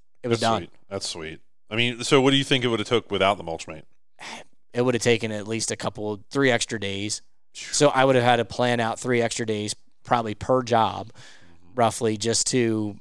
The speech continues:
Speaker 1: plan after work. So I'd have to go over to Stone Store during lunch, come back, finish the rest of the day here, then go over, do the job. So it would have taken a lot more time and a lot more planning that I just,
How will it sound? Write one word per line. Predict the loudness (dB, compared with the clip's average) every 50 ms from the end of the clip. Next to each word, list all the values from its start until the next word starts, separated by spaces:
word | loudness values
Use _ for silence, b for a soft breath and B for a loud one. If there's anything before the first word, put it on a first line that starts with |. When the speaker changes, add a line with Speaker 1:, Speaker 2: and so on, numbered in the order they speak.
| -16 -12
Speaker 1:
plan | 0 2 4 4 4 2 -2 -2
after | 0 0 0 -2 -2 -4 -4
work. | -2 -2 -2 -2 -2
So | 2 2
I'd | 2 4
have | 4 2 2
to | 0 -4
go | -2 0 2 2 2
over | 2 2
to | -2
Stone | -2 -2 -2 -4 -4 -6
Store | -6 -6 -4 -4 -2 -2 -4 -6 -10 -14 -16 -12
during | -10 -8 -6 -6 -6
lunch, | -6 -6 -6 -8 -10 -8 -10 -10 -10 b b b b b b b -2
come | 2 2 2 4 4
back, | 2 2 4 2 0 -2 -4 -8 -18 -18 -20 -20 -20 -14
finish | -2 -2 0 0 0 -2
the | 2
rest | 2 2 2 2 0
of | -4 -4
the | -2
day | 0 0 0
here, | 0 -2 -4 -6 -6 -8 -10 -10 -12 -12 -14
then | -8 -2 -2 0 0 2
go | 2 2 4 4 2 0
over, | -2 -4 -6 -6 -8 -6
do | -4 -4 -4
the | -4
job. | 0 0 0 0 0 -2 -4 -6 -8 b b b b b b b b
So | -2 2 4 4 4 4
it | 4 2 4
would | 6 4
have | 2 4
taken | 4 2 4 4 2
a | -2 -2
lot | -2 -4 0 0 2 2 2 0
more | 0 -2
time | 0 2 2 2 2 0
and | 0
a | -2
lot | -2 -2 -2
more | -4 -6 -6
planning | -2 -2 -2 -2 -2 -4 -6 -8
that | -8 -6
I | -6 -6
just, | -6 -6 -8 -10